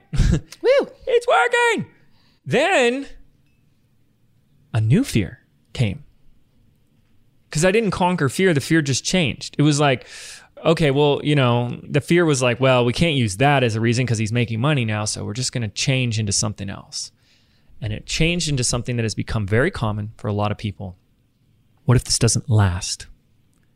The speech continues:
Speaker 1: The fear that it's all gonna come crashing down. I had hid that from myself for so long that the only reason I knew that it existed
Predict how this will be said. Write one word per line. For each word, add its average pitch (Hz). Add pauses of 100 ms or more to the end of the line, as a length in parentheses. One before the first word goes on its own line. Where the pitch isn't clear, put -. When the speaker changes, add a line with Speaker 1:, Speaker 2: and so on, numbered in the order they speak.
(360)
Speaker 1:
The 123
fear 117 (920)
that 110
it's -
all 113
gonna 110
come 104 (220)
crashing 101
down. 90 (2000)
I 131
had 170
hid 127
that 131
from 131
myself 117
for 117
so 113
long 120
that 123
the 117
only 147 (500)
reason 123
I 113
knew 110
that 117
it 104
existed 95